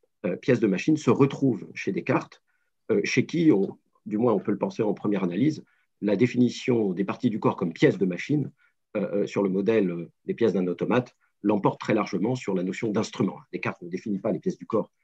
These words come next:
comme organon en première analyse, mais plutôt comme pièce de machine par référence aux automates.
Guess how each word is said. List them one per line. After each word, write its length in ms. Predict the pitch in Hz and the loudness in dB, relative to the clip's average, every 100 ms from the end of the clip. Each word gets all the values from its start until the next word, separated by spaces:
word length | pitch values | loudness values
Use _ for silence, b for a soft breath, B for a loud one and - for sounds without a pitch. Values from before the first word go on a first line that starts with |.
| _ _ _ | _ _ _
comme 260 | - 85 - | -4 -4 -4
organon 520 | - - 92 131 151 | -8 -4 2 4 4
en 140 | 90 - | 0 -10
première 280 | - 90 82 | -12 -10 -10
analyse, 420 | 78 101 143 120 _ _ _ | -6 -4 -4 -6 _ _ _
mais 120 | 104 113 | -2 0
plutôt 280 | 98 143 | 0 0
comme 200 | 143 92 | 2 0
pièce 440 | - 135 139 - - | 2 2 2 -4 -14
de 120 | 95 92 | -2 0
machine 440 | 82 - 123 123 _ _ _ _ | 0 -2 -2 -2 _ _ _ _
par 140 | 120 107 | -4 -4
référence 460 | 95 95 87 - | -4 -4 -4 -6
aux 80 | 92 | -4
automates. 260 | 95 - | -6 -6